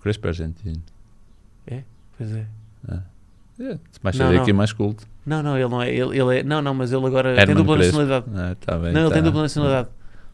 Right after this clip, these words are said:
Speaker 1: É da alçada
Speaker 2: Mas ele
Speaker 1: assim
Speaker 2: jogou bué de
Speaker 1: todos.
Speaker 2: anos em Itália, por isso é que eu disse isto, meu.
Speaker 1: Tá bem, o que é que tem? O seu é uruguai, não é português. Quase que
Speaker 2: É, então, olha, diz-me, diz-me a nacionalidade.
Speaker 1: Pa-, estás a ver como é? Já quer vi-, virar as coisas
Speaker 2: Diz-me
Speaker 1: contra
Speaker 2: a
Speaker 1: mim
Speaker 2: nas-,
Speaker 1: por eu ter ajudado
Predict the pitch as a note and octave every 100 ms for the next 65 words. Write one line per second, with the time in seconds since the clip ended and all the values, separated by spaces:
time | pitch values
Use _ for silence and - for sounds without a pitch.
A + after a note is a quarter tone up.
0 | - E2 E2 - F2 E2+ - G#3+ C#3+ D3
1 | D3 D#3 D#3 D#3+ E3+ F3 C#3+ C3+ A2 C#3
2 | C#3+ D3 A2+ A2+ G2+ E2+ F2 A2+ C3+ C3
3 | - - F2 - - G2+ F2+ F2 F2 F2+
4 | A2+ B2+ F#2+ F2 - G#2+ A2+ G2+ - -
5 | - - - - - F#2+ - - C3 F2+
6 | E2+ C3+ D#3 E3 D#3 A2+ G#2+ B2+ C3 C#3
7 | C#3 - - - - B2+ B2+ B2+ B2+ -
8 | C3+ B2+ C3+ D3 - - - - - B2
9 | B2 G#2+ G#2 F#2 A2 A#2+ C3 C3 - A2+
10 | B2 B2 - B2 - - A#2+ B2+ B2+ C#3
11 | C3+ C3+ C3 C3+ B2+ A#2